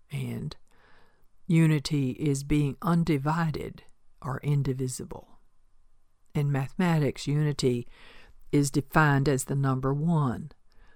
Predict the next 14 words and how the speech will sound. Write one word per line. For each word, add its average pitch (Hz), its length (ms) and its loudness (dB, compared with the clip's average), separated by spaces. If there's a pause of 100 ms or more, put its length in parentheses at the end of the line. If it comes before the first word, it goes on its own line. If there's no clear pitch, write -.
(140)
or 135 140 4
a 131 60 2
quality 147 600 2
regarded 147 920 -2
as 127 220 -2
being 139 360 -2
undivided. 131 920 -6 (1700)
Unity 151 480 2
also 156 460 2
is 135 220 0
defined 131 720 -2 (320)
as 135 180 -2
concord, 123 1040 -6 (160)
harmony, - 760 -4